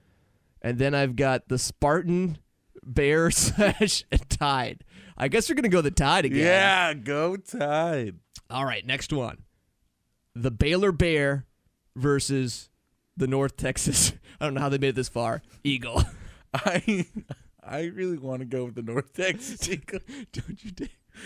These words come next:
Speaker 1: I mean, if you want to, it's your
Speaker 2: No,
Speaker 1: pick.
Speaker 2: wait, the Bear is the number one seed, right?
Speaker 1: Yeah, it's, it's a
Speaker 2: Uh,
Speaker 1: gigantic
Speaker 2: it's, it's a
Speaker 1: bear.
Speaker 2: huge ass bear. We gotta
Speaker 1: All right.
Speaker 2: go with the Bear. Goodbye, North Texas.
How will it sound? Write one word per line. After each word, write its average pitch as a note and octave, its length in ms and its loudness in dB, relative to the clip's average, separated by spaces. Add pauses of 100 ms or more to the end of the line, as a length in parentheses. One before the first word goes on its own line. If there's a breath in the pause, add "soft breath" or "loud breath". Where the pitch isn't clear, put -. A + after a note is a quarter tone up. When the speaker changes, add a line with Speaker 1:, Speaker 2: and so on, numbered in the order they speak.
(140 loud breath)
Speaker 1:
I C#3+ 80 0
mean, F3 100 4
if F3 80 2
you G3 140 4
want F#3+ 220 4
to, - 160 -2
it's - 120 -10
your C3 80 0
Speaker 2:
No, D#3 200 4
Speaker 1:
pick. A2+ 100 -8 (160)
Speaker 2:
wait, D3+ 240 0
the D3 80 -2
Bear F3+ 280 2
is F3+ 140 0
the D#3+ 80 -4
number C#3 180 -2
one B2+ 280 -2
seed, G#2 280 -6
right? C#3+ 60 2
Speaker 1:
Yeah, C3+ 240 0 (140)
it's, C#3 200 -2
it's C3+ 40 4
a C#3+ 80 6
Speaker 2:
Uh, C#3+ 240 4
Speaker 1:
gigantic D#3+ 560 2
Speaker 2:
it's, E3+ 100 -6
it's - 0 -
a D#3 60 -2
Speaker 1:
bear. A#2 160 -2 (100)
Speaker 2:
huge G#2+ 120 -8
ass G#2 200 -6
bear. A#2+ 240 -6
We C3+ 120 -4
gotta C#3+ 80 2
Speaker 1:
All C3+ 60 0
right. B2 60 -4
Speaker 2:
go B2 140 0
with A2+ 100 -4
the A2+ 80 -6
Bear. G#2+ 240 -6
Goodbye, B2 360 0
North A#2 220 -6
Texas. G#2 480 -10